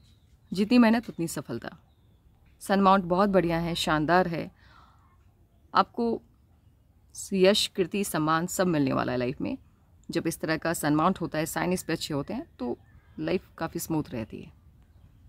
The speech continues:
जिप-, माफ़ कीजिएगा, मरकरी की फिंगर उतनी अच्छी तो नहीं है, उतनी अच्छी हाइट में नहीं है, but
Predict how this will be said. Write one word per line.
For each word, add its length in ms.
जिप-, 260
माफ़ 180
कीजिएगा, 280
मरकरी 340
की 100
फिंगर 340
उतनी 400
अच्छी 260
तो 100
नहीं 200
है, 80
उतनी 220
अच्छी 160
हाइट 300
में 80
नहीं 180
है, 80
but 220